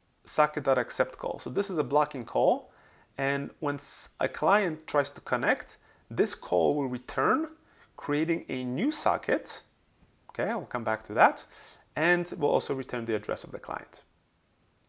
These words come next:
Okay, now the server can start receiving data. Now, for it, that receive to return anything, um, once the server accepts the connection,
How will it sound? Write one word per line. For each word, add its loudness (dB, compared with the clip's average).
Okay, 4
now 6
the 0
server 6
can -2
start 0
receiving -2
data. -2
Now, 6
for 2
it, -6
that 4
receive -2
to -4
return 2
anything, -2
um, 2
once 0
the 4
server 2
accepts 2
the -2
connection, -2